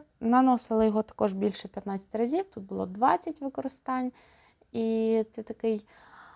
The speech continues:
аромат затишку вдома. Більше використовувала ввечері або ж на вихідних. От, е,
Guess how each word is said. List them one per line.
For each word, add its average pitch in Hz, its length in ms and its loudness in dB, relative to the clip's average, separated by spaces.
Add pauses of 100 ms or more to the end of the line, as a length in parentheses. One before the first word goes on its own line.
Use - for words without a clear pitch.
(280)
аромат 233 480 2
затишку 214 720 -2
вдома. 269 800 2 (160)
Більше 226 380 -2
використовувала 202 1080 -4 (140)
ввечері 294 920 -2 (680)
або 214 440 0
ж - 160 -8
на 220 140 -2
вихідних. 202 800 -6 (220)
От, 240 320 -4
е, 226 240 2